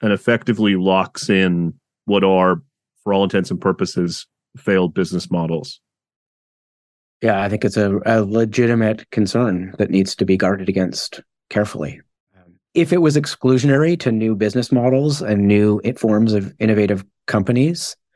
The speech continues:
Speaker 2: then I would be more concerned about that. I, I don't think C eighteen is. I actually don't think the labor tax credit is either. I mean, if I'm starting a new business, I'm equal, and it does journalism, I can apply for that. And so I, I, I don't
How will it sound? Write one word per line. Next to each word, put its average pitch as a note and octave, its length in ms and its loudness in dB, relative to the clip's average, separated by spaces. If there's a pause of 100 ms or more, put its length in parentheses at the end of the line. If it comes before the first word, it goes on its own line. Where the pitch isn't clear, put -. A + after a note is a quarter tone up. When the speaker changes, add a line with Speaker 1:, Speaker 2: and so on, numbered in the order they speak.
(240)
Speaker 2:
then A2+ 120 0
I G#2+ 80 2
would G2+ 160 0
be G2+ 100 2
more G2 200 0
concerned C3+ 340 0
about C#3 240 0
that. D#3 340 -6
I, A2 140 2
I A2 140 2
don't A2 200 -2
think A2 160 -2
C G#2+ 120 0
eighteen G2+ 380 -4 (100)
is. B2 420 0 (280)
I B2+ 60 2
actually B2+ 140 0
don't B2+ 100 2
think B2+ 140 -2
the A2+ 60 -2
labor G#2 260 -2 (540)
tax A2 240 -4
credit A2 300 0
is G2 180 0
either. F3 420 2
I A2+ 80 -4
mean, G2+ 300 -2 (440)
if A#2 120 -2
I'm A#2 180 2
starting A#2+ 320 2
a - 20 2
new A2+ 120 2
business, A#2+ 420 0
I'm A#2 300 0
equal, C3 420 -2
and A2 100 -4
it A2+ 240 -6 (220)
does C3 160 2
journalism, C#3+ 640 0
I A2 100 -4
can B2 220 -2
apply A2 280 0
for B2+ 100 -2
that. B2 260 0
And G2+ 360 -4 (100)
so C3 140 0
I, B2+ 80 0 (280)
I, D#3 240 0
I D#3 40 2
don't D3+ 240 0